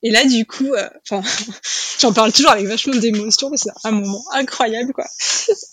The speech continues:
On nous dit, euh, « Bon, bah, comment ça va et tout ? » Bah,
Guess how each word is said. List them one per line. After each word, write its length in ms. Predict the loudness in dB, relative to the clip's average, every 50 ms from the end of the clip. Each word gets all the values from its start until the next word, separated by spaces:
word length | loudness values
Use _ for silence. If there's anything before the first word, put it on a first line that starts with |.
| -20 -20 -14 _
On 100 | 0 2
nous 160 | 4 6 6 6
dit, 280 | 6 6 4 6 6
euh, « 80 | 4 4 2 0 _ -8 -6 -4
Bon, 220 | 2 4 4 4 6
bah, 380 | 4 4 4 4 2 -2 -6 -10 _ _ _ _ _ _ _ _ _ _ _
comment 260 | 0 2 2 2 2
ça 240 | 2 2 2 2 2
va 200 | 2 0 0 0
et 60 | -2
tout ? » 220 | -4 -4 -6 -6 -8
Bah, 180 | -10 -14 -16